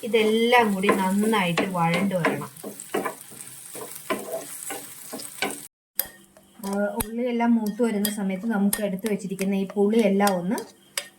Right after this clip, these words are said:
അരിച്ച് എടുത്ത് മാറ്റി വെക്കാം. പുളിയും അതുപോലെ തന്നെ ശർക്കരയും എല്ലാം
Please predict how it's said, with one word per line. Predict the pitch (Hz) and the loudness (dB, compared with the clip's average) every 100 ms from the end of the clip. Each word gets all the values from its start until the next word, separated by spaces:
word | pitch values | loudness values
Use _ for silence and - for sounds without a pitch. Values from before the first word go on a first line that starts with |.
| - | -4
അരിച്ച് | 185 190 202 - 320 - | 0 0 0 0 0 0
എടുത്ത് | 202 190 - | -2 -2 0
മാറ്റി | 202 180 175 185 | 0 0 -4 -6
വെക്കാം. | 147 - - - - - - | -6 -10 -10 -14 -20 -14 -2
പുളിയും | 202 202 233 220 | 2 6 8 6
അതുപോലെ | 190 196 196 | 4 2 2
തന്നെ | 190 214 - | 2 2 2
ശർക്കരയും | 190 180 - 190 190 247 - - - - - - | 0 0 0 2 4 2 0 -4 -10 -16 -18 -4
എല്ലാം | 196 202 | 0 2